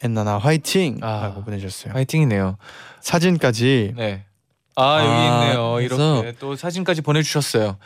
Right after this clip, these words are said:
Speaker 1: 직접
Speaker 2: 네.
Speaker 1: 이제 주민등록증이랑
Speaker 2: 네.
Speaker 1: 이제 저의 지금 보라, 우리 보라 하고
Speaker 2: 네네.
Speaker 1: 있는 모습을 캡처해서
Speaker 2: 음.
Speaker 1: 또 세 장을 보내주셨어요.
Speaker 2: 네네. 이렇게 또 인증샷까지 필요합니다, 여러분.
Speaker 1: 그죠.
Speaker 2: 네. 어, 또 이칠육공 님은 "어머니께서 저를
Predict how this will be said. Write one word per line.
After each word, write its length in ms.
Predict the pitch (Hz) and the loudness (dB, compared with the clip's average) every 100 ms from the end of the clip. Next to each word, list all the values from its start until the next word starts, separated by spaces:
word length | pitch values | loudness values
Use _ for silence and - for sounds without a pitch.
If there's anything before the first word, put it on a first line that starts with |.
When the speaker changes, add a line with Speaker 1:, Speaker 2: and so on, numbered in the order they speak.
| - | -10
Speaker 1:
직접 600 | - 160 - 180 160 127 - | -2 -2 2 4 4 2 -2
Speaker 2:
네. 300 | 123 104 95 - | -4 -4 -4 -8
Speaker 1:
이제 380 | 123 123 110 101 - | 0 2 2 -2 -2
주민등록증이랑 1120 | 156 156 131 131 120 - 113 107 127 135 127 | 2 2 2 0 0 -2 -2 2 2 2 0
Speaker 2:
네. 80 | 123 135 - - | -2 -4 -14 -10
Speaker 1:
이제 280 | 120 110 - - | -2 -2 -2 -8
저의 560 | - 139 139 135 127 131 | 0 2 4 4 2 0
지금 160 | 131 | -4
보라, 460 | 117 123 127 131 139 | -2 0 2 2 2
우리 220 | 147 120 | 0 -2
보라 280 | 117 135 151 | 0 0 2
하고 80 | 151 | 2
Speaker 2:
네네. 100 | 139 | 0
Speaker 1:
있는 280 | 135 127 127 - - _ | -2 -2 -6 -10 -20 _
모습을 300 | 131 120 123 123 | -4 -2 -2 -2
캡처해서 760 | - 160 - 143 101 98 127 | -2 -4 -2 -2 -2 -4 -4
Speaker 2:
음. 300 | 123 143 196 - | -4 -6 -8 -4
Speaker 1:
또 140 | 131 | -2
세 180 | 117 143 | 2 2
장을 280 | 131 117 110 | 2 0 -2
보내주셨어요. 520 | 117 107 101 92 113 104 | -2 -4 -4 -6 -6 -6
Speaker 2:
네네. 180 | 104 117 | -4 0
이렇게 260 | 185 190 | 0 0
또 140 | 180 165 | 0 2
인증샷까지 680 | 147 185 160 131 117 110 120 | 4 4 2 2 0 0 -2
필요합니다, 480 | 185 185 120 101 95 | 2 2 2 0 -2
여러분. 300 | 95 95 87 | -4 -10 -4
Speaker 1:
그죠. 420 | 120 107 95 127 123 | -2 -2 -4 -6 -6
Speaker 2:
네. 240 | 101 95 - - - - - | -6 -6 -12 -18 -18 -18 -2
어, 320 | 135 139 143 147 | 2 4 4 2
또 100 | 160 | 2
이칠육공 880 | 156 170 - 214 160 156 - 127 131 | 2 -2 0 2 2 0 -2 0 2
님은 260 | 117 127 - | 2 0 0
"어머니께서 640 | 135 170 180 170 160 165 | 2 4 2 0 0 0
저를 420 | 147 135 151 147 | 2 2 4 2